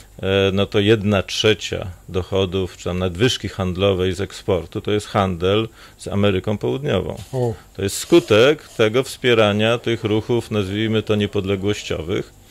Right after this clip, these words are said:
Speaker 1: Ale to nie tylko dotyczyło, że tak powiem, e, e, lokalne elity Ameryki Środkowej i Ameryki Południowej orientowały się nie tylko na,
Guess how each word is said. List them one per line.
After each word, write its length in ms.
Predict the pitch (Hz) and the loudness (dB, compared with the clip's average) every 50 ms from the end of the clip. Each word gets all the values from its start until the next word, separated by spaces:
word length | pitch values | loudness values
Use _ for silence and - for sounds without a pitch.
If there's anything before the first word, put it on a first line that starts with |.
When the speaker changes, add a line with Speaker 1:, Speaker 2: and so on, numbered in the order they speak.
| - - - - - - - - - - - - - _ _ _ - - - - | -20 -18 -18 -16 -16 -16 -18 -18 -20 -20 -20 -20 -20 _ _ _ -20 -20 -8 0
Speaker 1:
Ale 180 | - 117 127 131 | 4 4 4 4
to 120 | - 151 | 4 4
nie 160 | 139 143 143 | 4 4 2
tylko 420 | 123 - - - 160 147 139 - 147 | 2 0 0 0 0 4 4 4 4
dotyczyło, 800 | 135 143 139 - 143 - - - 135 135 135 131 131 131 123 110 | 4 2 2 0 -2 -2 -2 0 2 4 6 6 6 6 4 2
że 100 | 113 110 | 0 0
tak 120 | 120 120 | -2 0
powiem, 280 | - 131 135 131 127 - - | 4 4 4 4 2 0 0
e, 540 | 110 113 101 80 110 110 - - 101 95 | 2 2 4 4 4 4 4 4 2 0
e, 40 | 110 | 2
lokalne 500 | 104 117 117 110 - 131 147 160 156 143 131 | 4 4 4 6 6 6 6 6 6 4 4
elity 320 | 120 127 143 131 - 127 | 4 4 2 4 4 4
Ameryki 540 | 120 120 117 117 110 123 127 - - 120 110 | 4 6 4 4 4 2 0 -2 -6 -6 -6
Środkowej 600 | - - 113 107 - - - 127 127 113 113 113 | -2 -2 -2 -2 -2 0 2 2 4 6 6 6
i 40 | 110 | 6
Ameryki 420 | 107 104 107 104 107 117 113 123 | 6 4 4 2 2 0 -2 -4
Południowej 640 | 117 - 113 110 113 104 98 107 101 95 95 110 113 | -2 0 2 2 2 2 2 2 2 2 4 4 4
orientowały 580 | 113 110 117 113 107 - 113 107 110 110 113 107 | 4 4 2 2 2 2 4 4 4 4 4 2
się 120 | - 117 | 0 0
nie 180 | 117 131 147 143 | 0 2 0 0
tylko 500 | - - 117 107 95 90 - - 101 95 | 0 2 2 2 2 0 -2 -2 0 0
na, 420 | 95 98 95 95 92 95 95 - | 2 2 2 2 2 2 0 0